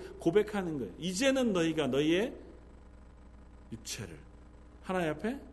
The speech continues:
거룩한 산 제물로 드리라." 왜냐하면 예수님께서 우리를 대신하여 구속하여 제사함의 은혜를 허락해 주셨으므로 이제는 우리가 우리의 육신을,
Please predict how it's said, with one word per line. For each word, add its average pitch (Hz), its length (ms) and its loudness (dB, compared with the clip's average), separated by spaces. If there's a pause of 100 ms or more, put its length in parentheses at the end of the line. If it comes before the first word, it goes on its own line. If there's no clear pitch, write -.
거룩한 151 440 0
산 185 320 0 (500)
제물로 107 600 -6 (280)
드리라." - 320 -16 (880)
왜냐하면 220 540 6
예수님께서 269 560 2
우리를 220 240 0
대신하여 196 640 0 (320)
구속하여 254 680 2
제사함의 196 520 0
은혜를 175 320 0 (380)
허락해 254 280 0
주셨으므로 196 760 -2 (340)
이제는 285 520 8
우리가 220 280 6
우리의 240 380 4
육신을, 202 540 -2